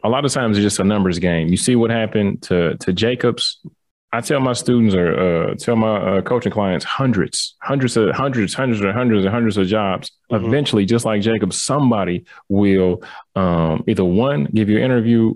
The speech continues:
Speaker 1: or two, give you, um, the opportunity. And a lot of times it's just the reps as well. Let's say that you don't get the job, but at least you get more and more comfortable,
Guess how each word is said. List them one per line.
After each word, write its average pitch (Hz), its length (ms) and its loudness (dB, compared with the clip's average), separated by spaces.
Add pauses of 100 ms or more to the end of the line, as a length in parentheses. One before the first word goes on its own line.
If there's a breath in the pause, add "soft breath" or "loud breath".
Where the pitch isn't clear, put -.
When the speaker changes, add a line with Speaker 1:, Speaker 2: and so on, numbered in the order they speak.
Speaker 1:
or 95 260 2
two, 123 500 0
give 101 260 0
you, 95 320 4
um, 92 160 0
the 95 140 2
opportunity. 90 640 -2
And 104 100 0
a 101 60 0
lot 139 180 -2
of 131 80 -2
times 104 320 -2
it's 92 80 0
just 101 220 -2
the 87 80 0
reps 87 380 -2
as 87 100 0
well. 95 280 2
Let's 92 140 0
say 110 80 0
that 98 140 -4
you 113 60 0
don't 101 100 2
get 90 80 0
the 92 80 0
job, 117 340 0
but 87 80 -2
at 90 80 2
least 123 320 0
you 113 60 0
get 98 340 0
more 110 260 2
and 110 80 2
more 107 160 2
comfortable, 95 580 -2